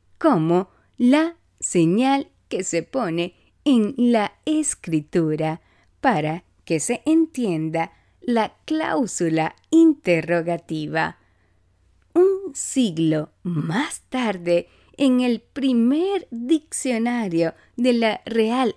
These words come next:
Academia Española en mil setecientos treinta y cuatro, se dice que la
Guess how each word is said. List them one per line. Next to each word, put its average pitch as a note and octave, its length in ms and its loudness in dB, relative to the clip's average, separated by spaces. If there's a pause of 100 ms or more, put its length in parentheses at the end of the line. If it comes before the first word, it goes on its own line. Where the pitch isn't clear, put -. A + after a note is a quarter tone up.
Academia D#3+ 640 -2
Española C4+ 840 -2 (280)
en G#3 320 0 (240)
mil G3 460 2 (180)
setecientos D#3 1120 -4 (120)
treinta D#3+ 440 -2
y A#3 60 -2
cuatro, E3 720 -2 (460)
se - 260 0
dice F3 580 -2 (380)
que B3 180 4
la G#3+ 300 0